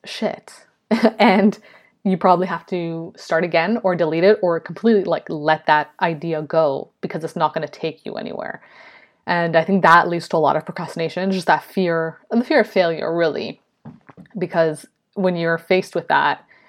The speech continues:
you, you realize you're not as good as you want to be or as you thought you were, which is fine. Like, it's okay to know that you're not that good, because it means there is room for improvement, and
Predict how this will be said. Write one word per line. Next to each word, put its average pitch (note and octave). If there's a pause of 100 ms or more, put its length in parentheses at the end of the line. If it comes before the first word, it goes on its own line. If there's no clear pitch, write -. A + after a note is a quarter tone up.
(260)
you, F#3 (520)
you G#3+
realize A3+
you're F#3
not E3+
as E3
good E3
as D#3
you D3+
want D#3
to G#3
be G#3
or F3+
as D#3
you E3
thought -
you G3+
were, G3+ (1080)
which A#3+
is A#3+ (720)
fine. G3+
Like, E3+
it's G3
okay G3+
to F#3 (140)
know F3
that D#3+
you're D#3
not D3
that -
good, F#3
because F3
it E3+
means E3
there D#3+
is D#3+
room D#3+
for D#3+
improvement, F3
and D#3